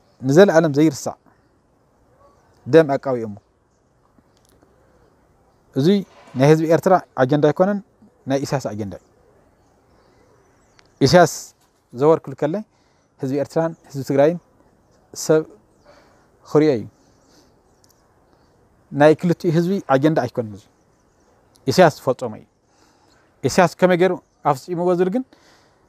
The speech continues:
ኣብ ሳሕል ዓጽዩ ዘዕወዮም ኾራኹር ስለ ሰብኣውነት፣ ስለ ዲሞክራሲ፣ ስለ መሰል ደቂ ኣንስትዮ፣ ስለ ህፃውንቲ ዘይርድኦም ጉዕዝያት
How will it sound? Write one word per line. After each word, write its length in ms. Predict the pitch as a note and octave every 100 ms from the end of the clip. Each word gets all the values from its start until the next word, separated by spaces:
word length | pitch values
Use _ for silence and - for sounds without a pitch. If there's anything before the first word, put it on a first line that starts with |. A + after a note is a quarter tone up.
| _ _ _ -
ኣብ 120 | C#3+
ሳሕል 300 | - D3+ G3 G3 _ _ _ _ _ _ _ _ - _ _ _ _ _
ዓጽዩ 260 | C#3+ - F#3
ዘዕወዮም 400 | C#3 C#3+ F3 A3+ - _ _ _ _ _ _ _ _ _ _ _ _
ኾራኹር 400 | - D#3+ D#3 D#3+ - _ _ _ _ _ _ -
ስለ 140 | E3+ F3
ሰብኣውነት፣ 560 | F3 D#3 F3 G3 G3+
ስለ 160 | - C#3
ዲሞክራሲ፣ 460 | C#3+ E3+ F#3+ G3+ - G#3 F#3 _ _ _ _ _ _ _ _
ስለ 200 | - - D#3
መሰል 280 | D#3+ - G3+
ደቂ 140 | G3+
ኣንስትዮ፣ 320 | F#3+ E3+ - F#3 -
ስለ 160 | - D3
ህፃውንቲ 380 | F3 - G3+ -
ዘይርድኦም 500 | D3 D#3 D#3 C3+ F#3+ - _ _ -
ጉዕዝያት 380 | B2+ C#3+ C#3+